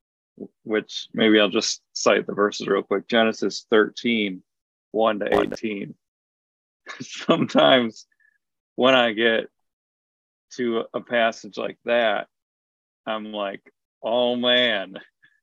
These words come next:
<laughs> And, and the reason why, and I think any Bible reader will get this, like, in your devotional life too, like,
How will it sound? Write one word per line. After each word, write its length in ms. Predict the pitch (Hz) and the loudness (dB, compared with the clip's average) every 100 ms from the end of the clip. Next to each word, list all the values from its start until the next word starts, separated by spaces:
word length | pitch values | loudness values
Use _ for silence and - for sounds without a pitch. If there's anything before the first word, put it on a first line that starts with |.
| _ _ - | _ _ -10
<laughs> 80 | - - 185 - 185 _ 151 _ _ - _ _ _ - _ _ _ _ _ 151 | -10 -8 -10 -10 -14 _ -18 _ _ -20 _ _ _ -20 _ _ _ _ _ -8
And, 340 | 147 139 117 - _ _ _ - | -6 -6 -10 -18 _ _ _ -4
and 160 | 151 | -2
the 120 | 156 143 | 0 2
reason 480 | 165 233 294 262 | 2 4 2 2
why, 300 | 156 123 117 | 2 2 4
and 100 | 120 | 4
I 80 | 147 | 2
think 220 | 165 196 | 2 -4
any 260 | 175 139 139 | -2 -2 -2
Bible 400 | 117 117 120 113 | 0 2 2 0
reader 320 | 110 117 107 | -4 -4 -6
will 100 | 101 | -6
get 200 | 92 120 - | -6 -8 -8
this, 200 | 113 - | -16 -10
like, 180 | 107 107 | -8 -6
in 80 | |
your 120 | 101 95 | -6 -4
devotional 540 | 98 104 110 - - | 2 2 2 0 2
life 180 | 113 113 _ | 2 0 _
too, 300 | 123 110 104 | 4 4 2
like, 240 | - - | -2 -4